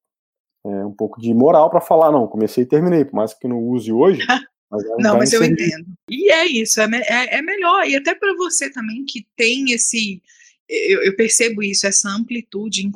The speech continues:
Speaker 2: em ter conteúdo, é, pra você não é ruim, porque é, é conhecimento, né?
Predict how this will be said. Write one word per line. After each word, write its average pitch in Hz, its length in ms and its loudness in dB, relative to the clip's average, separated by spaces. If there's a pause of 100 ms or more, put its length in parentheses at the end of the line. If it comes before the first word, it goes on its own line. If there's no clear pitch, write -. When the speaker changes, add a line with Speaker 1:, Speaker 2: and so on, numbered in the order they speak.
Speaker 2:
em 226 200 -2
ter 277 280 -2
conteúdo, 226 760 -4 (580)
é, 190 320 2
pra 202 160 -4
você 208 280 -8
não 240 100 -6
é 254 100 -4
ruim, 330 460 -10
porque 185 960 -4 (180)
é, - 60 -18
é - 20 -16
conhecimento, 330 800 -6
né? 226 180 -6